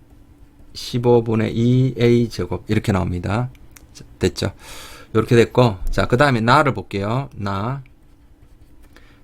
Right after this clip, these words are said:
자, 에프티 빼기 지에이는 A부터 T까지 지엑스, 디엑스. 우변이 어쨌거나, 어, 적분을 하면, 어, T에 대한 함수가 나오죠. 그래서 양변을, 어, T에 대해서 적분을 하면 일단은,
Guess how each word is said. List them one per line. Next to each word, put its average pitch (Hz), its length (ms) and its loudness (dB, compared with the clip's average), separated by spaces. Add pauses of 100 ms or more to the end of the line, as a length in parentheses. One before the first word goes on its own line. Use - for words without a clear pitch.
자, 95 140 -6
에프티 131 320 -4
빼기 175 240 2
지에이는 135 760 4
A부터 139 340 0
T까지 123 520 0
지엑스, 120 380 0
디엑스. 98 280 -4
우변이 143 1000 2
어쨌거나, 107 600 0 (460)
어, 98 560 0 (260)
적분을 123 460 2
하면, 104 680 0 (360)
어, 98 200 -2
T에 190 240 2
대한 113 200 2
함수가 107 340 -2
나오죠. 95 560 -2
그래서 110 300 -2
양변을, 131 760 4 (460)
어, 98 220 0
T에 175 260 6
대해서 110 260 2
적분을 127 480 2
하면 98 480 0
일단은, 123 840 2